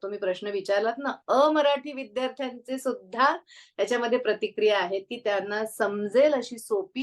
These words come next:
भाषा त्यामध्ये आहे. त्यामुळे इथे फक्त बारावीत गुण मिळवणं हा उद्देश नसून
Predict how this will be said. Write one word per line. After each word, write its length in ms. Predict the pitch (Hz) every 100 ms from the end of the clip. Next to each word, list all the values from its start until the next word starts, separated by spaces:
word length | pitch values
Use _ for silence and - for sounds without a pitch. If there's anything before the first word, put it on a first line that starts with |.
| 247
भाषा 460 | 202 180 - 180 185 _ _ _ -
त्यामध्ये 460 | 185 175 156 165
आहे. 320 | 165 135 139 - _ _ -
त्यामुळे 300 | 202 226 220
इथे 220 | 190 247 247
फक्त 320 | 220 _ 240
बारावीत 640 | 240 214 185 202 233 254
गुण 400 | 185 208 277 320
मिळवणं 580 | 302 254 233 220 214 214
हा 220 | 202 202
उद्देश 480 | 202 175 180 185 -
नसून 460 | 180 170 - 220